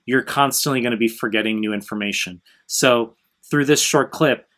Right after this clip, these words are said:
take alleviation through the point that it's okay to forget things, okay? That's just the standard process. Uh,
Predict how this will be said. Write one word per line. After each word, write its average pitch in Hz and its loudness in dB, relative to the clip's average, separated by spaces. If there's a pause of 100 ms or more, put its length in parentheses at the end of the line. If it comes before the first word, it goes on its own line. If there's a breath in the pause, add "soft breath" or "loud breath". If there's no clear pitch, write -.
(200)
take 151 2
alleviation 131 2 (520)
through 143 2
the 127 2
point 135 -2
that 107 0 (460)
it's 131 0
okay 135 2
to 135 0
forget 127 -2
things, 87 -10 (140)
okay? 113 0
That's 120 2
just - -4
the - -8
standard 120 -2
process. - -4
Uh, 104 -2